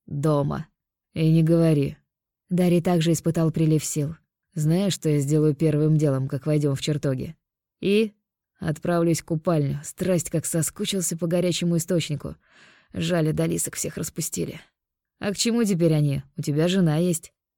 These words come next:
И Амос представил, как развлекается со своей малышкой Аминой в купели. "Толку от одной?"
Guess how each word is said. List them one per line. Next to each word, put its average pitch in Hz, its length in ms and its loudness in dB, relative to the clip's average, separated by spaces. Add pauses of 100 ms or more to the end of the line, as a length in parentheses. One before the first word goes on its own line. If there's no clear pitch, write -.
(140)
И 175 80 -6
Амос 165 300 2
представил, 170 540 0
как 160 220 -2
развлекается 165 720 0
со 156 120 -6
своей 170 320 0
малышкой 165 500 2
Аминой 160 280 2
в - 60 -6
купели. 156 480 -4 (580)
"Толку 185 380 2
от 156 160 2
одной?" 151 480 0